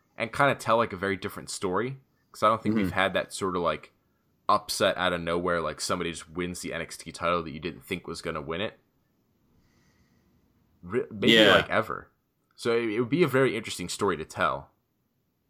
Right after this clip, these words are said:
Speaker 1: Um, and I'd be
Speaker 2: Yeah, it
Speaker 1: really
Speaker 2: would
Speaker 1: down
Speaker 2: be.
Speaker 1: to see it. So that's, that's the kind of thing that's hard, is just because, like,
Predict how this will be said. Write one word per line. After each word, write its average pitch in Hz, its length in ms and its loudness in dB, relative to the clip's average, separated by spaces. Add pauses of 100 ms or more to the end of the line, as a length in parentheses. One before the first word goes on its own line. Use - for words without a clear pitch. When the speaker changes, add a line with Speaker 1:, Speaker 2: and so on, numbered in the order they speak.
(1300)
Speaker 1:
Um, 76 260 0
and 85 100 0
I'd 98 120 0
be 98 80 -2
Speaker 2:
Yeah, 104 100 8
it - 40 10
Speaker 1:
really 90 120 6
Speaker 2:
would 95 80 4
Speaker 1:
down 82 160 4
Speaker 2:
be. 78 60 -4
Speaker 1:
to - 20 -6
see 82 200 -4
it. 67 140 -8 (220)
So 78 380 -2 (720)
that's, 131 220 2
that's 127 240 4
the 143 80 0
kind 123 200 6
of - 80 0
thing 117 140 0
that's 90 200 -2
hard, 87 420 4
is 87 140 -8
just 90 160 -12
because, 87 360 -2
like, 80 220 -4